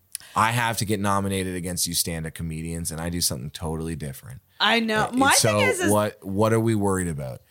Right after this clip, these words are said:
Speaker 1: It's a word for a, a, for an, a, for a, a
Speaker 2: It's a broad term.
Speaker 1: newspaper
Speaker 2: <laughs>
Speaker 1: in Halifax, Nova Scotia.
Speaker 2: Yeah.
Speaker 1: And it is the liberal North End new, uh, like, newspaper.
Speaker 2: Yeah.
Speaker 1: The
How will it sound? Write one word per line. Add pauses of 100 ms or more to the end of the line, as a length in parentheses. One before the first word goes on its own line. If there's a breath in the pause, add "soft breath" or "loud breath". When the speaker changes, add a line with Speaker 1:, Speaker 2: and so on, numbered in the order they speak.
(160)
Speaker 1:
It's
a
word (180)
for
a,
a,
for
an, (160)
a,
for
a, (520 soft breath)
a
Speaker 2:
It's
a
broad
term. (300)
Speaker 1:
newspaper (520)
Speaker 2:
<laughs>
Speaker 1:
in
Halifax,
Nova
Scotia. (420 soft breath)
Speaker 2:
Yeah.
Speaker 1:
And
it
is
the
liberal (140)
North
End
new,
uh,
like,
newspaper. (100)
Speaker 2:
Yeah.
Speaker 1:
The